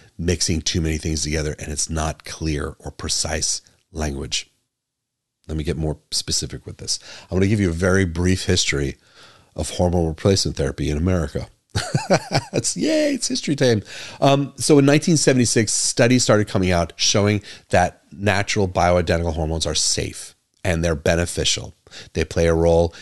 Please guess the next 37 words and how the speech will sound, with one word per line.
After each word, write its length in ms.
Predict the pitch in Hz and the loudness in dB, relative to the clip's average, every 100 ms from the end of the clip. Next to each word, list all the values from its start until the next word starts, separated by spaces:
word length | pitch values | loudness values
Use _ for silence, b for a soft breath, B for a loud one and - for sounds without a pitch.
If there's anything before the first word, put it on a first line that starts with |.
| B | B
in 180 | - 80 | -6 -4
promoting 480 | - 80 82 82 80 | -2 -2 0 0 0
wellness 440 | 80 80 80 76 | 0 0 0 -2
and 100 | 80 | -2
health 300 | 73 78 - - b | -2 -4 -6 -16 b
in 60 | 80 | -8
a 60 | |
population 680 | 76 76 - 76 73 - 76 | -4 -4 -2 -2 0 0 -2
as 200 | - 71 | -6 -6
they 120 | 71 | -6
decline. 480 | 67 - - - - | -6 -8 -10 -10 -6
So 240 | - 76 - | -4 -4 -4
that's, 320 | - 92 - - B B | -2 0 -2 -8 B B
as 120 | 87 | 0
the 60 | 80 | 2
hormones 280 | 78 71 | 0 -2
decline. 340 | - 73 62 - _ - | -4 -8 -10 -12 _ -6
So 160 | - | 0
that's 120 | 98 | 0
been 180 | - 87 | 0 -2
being 220 | 82 78 | 0 -2
published. 360 | 71 64 73 - B B | -4 -6 -6 -8 B B
At 140 | 95 92 | -4 0
the 80 | 101 | 0
same 380 | - 113 127 | 0 2 4
time, 520 | 143 - 113 85 - - | 2 0 0 0 -6 -8
in 160 | 82 80 | -6 -4
the 100 | 82 | -2
nineteen, 400 | 82 107 - 82 | 0 -2 0 0
late 160 | 98 | 0
nineteen 400 | 117 127 - 131 | 0 -2 0 -2
seventies, 540 | - 98 80 76 76 - B B B | 0 0 0 -2 -4 -6 B B B
we 120 | 90 | -2
had 260 | 87 92 - _ | 0 0 -2 _
reports 520 | 92 95 - 117 117 - | -2 -2 0 2 2 2
of 120 | 92 | -4
increased, 680 | 85 - - 123 147 - | -4 -4 0 2 2 -2